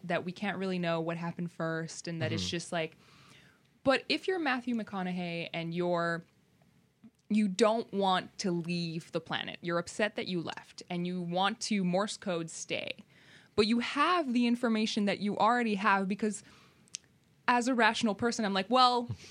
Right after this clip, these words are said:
Speaker 1: what happened first happened first."
Speaker 2: Isn't about rational. It's about love and family.
Speaker 1: <laughs> Right.
Speaker 2: I don't wanna leave
Speaker 1: So, like,
Speaker 2: my
Speaker 1: if you have the
Speaker 2: family.
Speaker 1: information that you have, then you know that if you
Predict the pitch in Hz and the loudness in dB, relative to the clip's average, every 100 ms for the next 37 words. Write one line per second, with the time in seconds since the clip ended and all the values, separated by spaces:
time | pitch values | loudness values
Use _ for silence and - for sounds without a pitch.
0 | - 226 254 277 254 240 214 202 - 175 | 0 2 4 4 4 2 0 2 0 0
1 | 160 - - - - - - - 101 95 | -2 -6 -6 -4 -6 -6 -14 -12 -6 -2
2 | 95 101 101 - 104 131 120 - 87 92 | 2 4 4 4 4 4 2 0 0 0
3 | 95 98 98 311 285 254 120 95 85 87 | 0 0 4 4 4 2 4 2 -2 -6
4 | - 95 101 170 247 254 233 233 226 214 | -6 2 4 6 4 2 2 0 -2 -4
5 | - - - 95 127 113 113 110 104 110 | -8 -12 0 4 4 4 4 4 4 4
6 | 349 349 349 359 - 508 523 381 330 294 | 4 4 2 2 4 2 4 0 0 -2
7 | 262 277 247 - 247 269 240 202 226 233 | -2 0 0 0 0 2 2 2 2 4
8 | 226 240 320 190 156 175 - - - - | 2 2 2 2 0 -4 -10 -20 -20 -20
9 | _ - 190 208 208 240 233 208 208 196 | _ -8 2 2 2 -4 -2 -2 0 -2
10 | 185 | -6